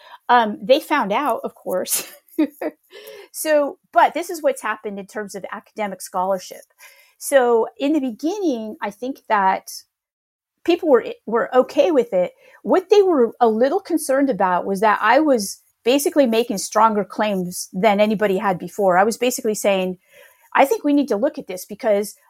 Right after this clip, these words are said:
our colleagues in science are basically saying this is real and they have anomalous data, right? And I think that's pretty weird. And we shouldn't just write it off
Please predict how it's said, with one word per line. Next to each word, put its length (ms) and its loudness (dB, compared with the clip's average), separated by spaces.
our 280 2
colleagues 680 2
in 460 -6
science 840 -4
are 120 4
basically 420 0
saying 340 -2
this 160 -4
is 180 -8
real 360 -4
and 120 0
they 120 0
have 340 2
anomalous 640 2
data, 460 -6
right? 380 0
And 160 -2
I 100 2
think 280 -6
that's 400 -2
pretty 360 -4
weird. 460 -2
And 120 -8
we 120 -6
shouldn't 320 -2
just 220 -4
write 380 0
it 120 4
off 400 -2